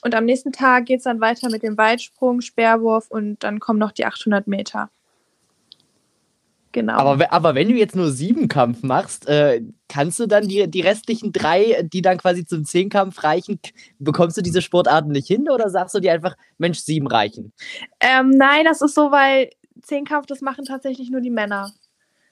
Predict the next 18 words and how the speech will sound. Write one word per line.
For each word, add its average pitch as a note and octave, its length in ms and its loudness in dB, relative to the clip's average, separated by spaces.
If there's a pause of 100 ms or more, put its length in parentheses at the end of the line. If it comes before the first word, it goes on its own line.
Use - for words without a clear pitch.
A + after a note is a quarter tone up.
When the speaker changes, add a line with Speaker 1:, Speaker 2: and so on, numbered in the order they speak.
(500)
Speaker 2:
Oh, G3 240 2 (240)
da C#3+ 80 0
gibt's B3+ 180 0
Speaker 1:
Also, B3+ 140 6
Speaker 2:
Unterschiede, D#3+ 260 2
ja? A2+ 220 2 (220)
Speaker 1:
genau, C4 300 -4
also B3 480 -6
Zehnkampf, C#4 560 -10
das C4 120 -10
ist - 200 -14
ein A#3+ 240 -2
reiner A#3 340 2
Männersport, D4+ 840 -2 (220)
also G3+ 300 -6 (120)
Männersport A#3+ 640 0
im A3 260 0
Sinne G#3+ 440 2